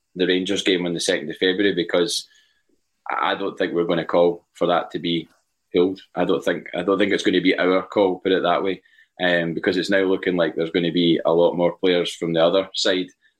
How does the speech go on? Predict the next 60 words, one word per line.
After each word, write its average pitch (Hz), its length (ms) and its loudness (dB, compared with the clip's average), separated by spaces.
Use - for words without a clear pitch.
that 82 140 0
will 87 120 2
be 87 120 0
missing 87 380 -2
rather 85 300 0
than 80 180 -2
ourselves. 90 580 -2
And 85 120 -4
I 80 60 0
think, 98 340 -2
I 95 60 -6
think 98 340 -4
we 95 140 -2
could 90 160 -10
cope - 320 2
without 95 280 2
Tom 87 200 0
Robert, 90 320 0
Tom 90 200 0
Rogic, 90 320 0
especially 113 460 0
based 92 260 -2
on 90 60 -2
his 80 100 -4
performance 87 520 -2
on 82 80 -2
Monday, 87 300 0
'cause 82 140 -6
I 80 60 0
didn't 80 180 -2
think 80 140 -6
he 78 60 0
was 76 120 -2
very 76 220 2
good. 82 180 -2
Controversial, 90 800 -2
sorry 92 380 2
to 90 100 -6
be 87 200 2
critical 92 480 0
of 87 140 -2
a, 92 40 2
of 90 440 0
a, 90 240 -2
of 90 120 2
a - 40 -12
player 98 280 2
after 90 300 -2
a 90 80 2
win, 95 260 0
but 90 120 -2
I 87 80 -2
didn't 98 220 -4
think 95 180 -2
Rogic 95 320 0
had 90 120 0
his 104 120 0
<laughs> - 20 -8
best 151 300 -4
game. 131 240 0